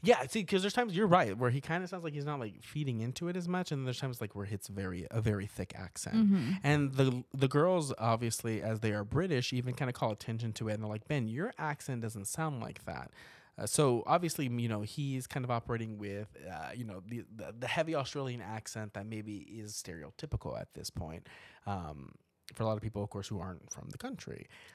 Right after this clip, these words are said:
Speaker 1: So he is just very over the top. He's very enthusiastic about these people out in the middle of nowhere. And see, for me, and again, we have the knowledge of this being a horror movie, but I'm like, "Okay, we're in the middle of nowhere. We're stuck."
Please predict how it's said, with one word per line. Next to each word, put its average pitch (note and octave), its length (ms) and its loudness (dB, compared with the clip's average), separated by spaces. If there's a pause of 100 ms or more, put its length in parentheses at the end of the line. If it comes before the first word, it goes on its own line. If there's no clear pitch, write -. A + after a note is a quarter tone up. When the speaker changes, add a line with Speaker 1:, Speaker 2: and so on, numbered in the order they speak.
Speaker 1:
So - 140 0
he D#3 600 0
is G#2+ 520 -4
just - 260 -6
very D3+ 220 4
over A#2+ 240 0
the - 100 -8
top. E2 400 -8
He's G2 300 -8
very G#2+ 640 -4
enthusiastic A#2+ 1120 0
about F#2+ 260 -4
these G2 160 -10
people F2+ 320 -8
out F2+ 100 -6
in F#2 60 -6
the G2 80 -6
middle G2 180 -6
of - 140 -12
nowhere. D2 440 -6 (440)
And F#3+ 140 -6
see, G#3+ 400 -6
for F#3+ 100 4
me, G#3 580 6
and F3 120 8
again, E3+ 200 6
we D#3+ 100 4
have F#3 200 6
the F#3+ 80 6
knowledge E3 320 4
of C#3+ 60 2
this C#3 100 2
being C#3+ 160 2
a A2+ 80 4
horror G#2 260 2
movie, C#3 460 2
but B2+ 160 -2
I'm B2+ 80 0
like, B2 220 -4 (240)
"Okay, A2+ 160 -2
we're F#2 120 -2
in A2 40 -2
the A#2 80 0
middle D3 140 4
of F3 40 0
nowhere. D#2+ 340 0
We're A2+ 100 -4
stuck." - 360 -6